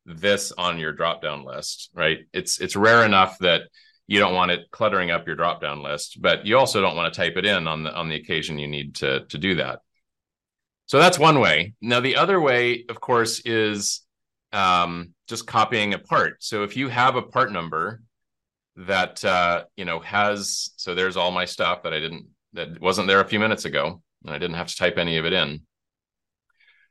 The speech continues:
Um, if you have a part that you, you, you're getting a, maybe you're getting a family of parts and you're, you're getting the dash two version, and it's basically the same, except the geometry is a little different. We can just come right up here and copy it. Um,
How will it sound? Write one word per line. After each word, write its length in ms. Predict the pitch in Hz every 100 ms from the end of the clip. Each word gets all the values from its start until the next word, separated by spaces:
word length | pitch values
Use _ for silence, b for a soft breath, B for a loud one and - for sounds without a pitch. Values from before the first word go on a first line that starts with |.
| -
Um, 600 | 98 90 85 82 80 78 _ _ _
if 160 | - 135
you 140 | 143
have 120 | 139
a 60 | 117
part 320 | - 127 117
that 180 | 110 101
you, 420 | 101 98 95 - _ _ _ _ _
you, 180 | 101 196 208
you're 160 | 104
getting 300 | 101 104 98
a, 160 | 92 - 71 95
maybe 240 | 98 98
you're 80 | 95
getting 180 | 95 90
a 60 |
family 380 | - 117 117 87
of 120 | 82
parts 360 | 76 69 69 87
and 120 | 82
you're, 220 | 85 80
you're 120 | 92
getting 220 | 87 95 87
the 80 |
dash 320 | 85 82 80 -
two 240 | 123 107
version, 540 | 76 71 73 71 80 _ -
and 100 | 85
it's 140 | 80 -
basically 480 | 135 147 113 113
the 80 | 101
same, 320 | - 107 90
except 280 | 87 - 87
the 80 | 85
geometry 420 | 85 85 87 85
is 80 | 82
a 40 |
little 160 | 76 69
different. 400 | 69 - 78 - _ b b b
We 80 | 101
can 100 | 117
just 160 | 113 117
come 160 | 110
right 140 | 95 95
up 120 | 95
here 180 | 95 90
and 120 | 90
copy 320 | 123 123 73
it. 140 | 71 - _ _ _ _ _ _ 90
Um, 560 | 87 82 80 76 76